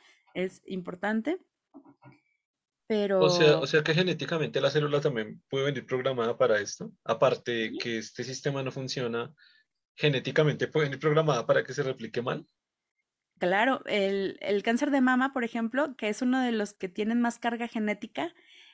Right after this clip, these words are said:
Speaker 1: eh, ya hay una variedad de ge-, genes B R tal, o sea, son números.
Speaker 2: Ujú.
Speaker 1: Haz de cuenta que tú encuentras varios polimorfismos de un gen.
Speaker 2: Ujú.
Speaker 1: Polimorfismos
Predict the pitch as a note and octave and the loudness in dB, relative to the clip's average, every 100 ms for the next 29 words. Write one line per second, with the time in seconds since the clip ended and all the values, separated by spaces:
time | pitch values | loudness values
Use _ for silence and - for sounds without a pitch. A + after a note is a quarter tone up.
0 | _ G#3 G#3+ G#3+ G#3 G#3 G#3 G#3 B3+ C4+ | _ -2 2 2 2 2 0 2 4 4
1 | C#4 C4 B3+ C4+ B3 - G#3+ A3+ A3+ A3+ | 4 2 2 2 -2 -6 -2 0 0 0
2 | A3+ A3 A3 G#3 G#3 G3+ - A#3 A3+ A3+ | 0 0 -4 -10 -6 -8 -6 -2 0 0
3 | A3 G#3+ - A#3+ A#3+ C4+ - A3+ - - | -2 -4 -6 -4 -2 -2 -4 -14 -20 -12
4 | F#3 G#3+ G#3 G#3 G#3+ G#3+ G3+ E3+ E3 _ | -4 0 0 0 -2 0 0 -2 -6 _
5 | _ - G3 G3+ F#3 G#3 A3 A3 A#3+ D#4+ | _ -2 -2 -2 -4 0 2 2 2 -2
6 | - - - A3+ A3 G#3+ A3 A#3 A#3+ A#3 | -6 -18 -12 -10 -4 -2 -2 0 -2 -2
7 | A#3 A3 B3+ C#4 D4 - G#3 G#3 G#3+ G#3+ | -2 -2 2 2 0 -4 -4 0 -2 0
8 | A3 A3 A3+ A#3 B3+ C#4+ - G3+ F#3+ F#3 | 0 2 2 2 0 -2 -4 -4 -2 -4
9 | F3+ C#4+ E4+ A#4 - - _ _ _ _ | -2 0 0 -2 -8 -18 _ _ _ _
10 | _ _ _ _ _ - F#3 A3+ C4 - | _ _ _ _ _ -8 0 2 0 -2
11 | A#3 A#3 A3+ - - _ _ _ - - | -6 -4 -2 -4 -6 _ _ _ -16 -12
12 | - A#3+ B3 D#4 F4 E4 E4 F#4+ | -4 0 2 2 2 2 2 2